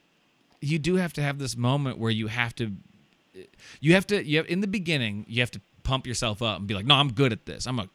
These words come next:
I'm great at comedy." And then you d-, there is this crucial moment that happens after, like, a couple years where you have to just be real with yourself and be like, "I'm not as good as I could be."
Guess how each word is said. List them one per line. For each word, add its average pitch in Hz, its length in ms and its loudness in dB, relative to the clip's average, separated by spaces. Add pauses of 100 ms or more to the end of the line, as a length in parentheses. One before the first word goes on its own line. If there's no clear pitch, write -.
(220)
I'm 113 400 -2
great 127 240 6
at 110 140 0
comedy." 95 420 -4 (460)
And 127 180 2
then 160 160 0
you 160 140 0
d-, - 180 -8
there 127 160 0
is 135 220 -2
this 127 180 -2
crucial 147 500 -6
moment 156 360 -2
that 98 180 -8
happens 55 540 -14 (500)
after, 104 240 -6
like, 110 120 -4
a 104 40 -10
couple 123 320 -2
years 120 340 -4
where 107 100 -4
you 104 120 -2
have 110 200 -4
to 113 120 -2
just 101 320 -8
be 113 140 -2
real 135 240 0
with 110 100 -4
yourself 110 320 -4
and 104 100 -8
be 104 80 -4
like, 92 320 -8
"I'm 107 360 0
not 101 260 0 (320)
as 101 220 -2
good 98 180 -4
as 87 140 -8
I 85 80 -10
could - 240 -14
be." - 160 -20